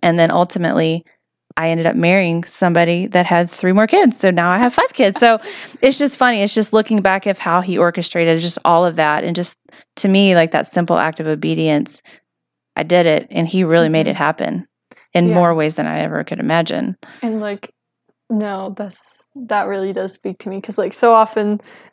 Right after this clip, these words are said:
Speaker 2: sometimes God asks us to do something and we're like, "No, I don't wanna do that. That's scary," or, "That's not something
Speaker 1: Mm-hmm.
Speaker 2: that I've ever really thought of before." But that's exactly what he wants us to do. And even though, like,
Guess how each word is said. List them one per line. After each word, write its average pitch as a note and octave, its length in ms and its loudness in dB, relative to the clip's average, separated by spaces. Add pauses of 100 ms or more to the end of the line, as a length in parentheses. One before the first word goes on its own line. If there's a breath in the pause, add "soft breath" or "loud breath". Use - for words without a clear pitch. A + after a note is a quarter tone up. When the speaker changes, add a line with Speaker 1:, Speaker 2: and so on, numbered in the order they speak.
(100)
Speaker 2:
sometimes A#3 420 2
God G#3 340 2
asks G#3 280 -2
us - 180 -4
to G#3+ 60 -6
do A#3 140 -2
something G#3 580 -6 (320)
and A#3 160 -4
we're A#3 100 0
like, G#3+ 320 -4 (380)
"No, - 840 -2
I - 140 -6
don't C#4+ 160 4
wanna A3 240 -4
do G#3 240 -6
that. - 320 -4
That's B3 240 -4
scary," G3 760 -6
or, G#3 120 -6
"That's G#3 220 -6
not A3 160 -10
something G#3 400 -4
Speaker 1:
Mm-hmm. G3 100 -6
Speaker 2:
that - 220 -12 (320)
I've A#3 140 -4
ever G#3+ 240 -4
really G#3 220 -2
thought A3+ 320 -2
of B3 180 -2
before." G#3 440 -10 (340 soft breath)
But A#3 100 -6
that's A#3+ 180 -4
exactly G#3 460 -4
what F#3+ 140 -6
he F#3+ 60 -6
wants G3 280 -10
us - 120 -14
to - 100 -12
do. - 380 -8
And A3+ 120 -2
even A#3 220 2
though, A3 180 0
like, G3+ 260 -6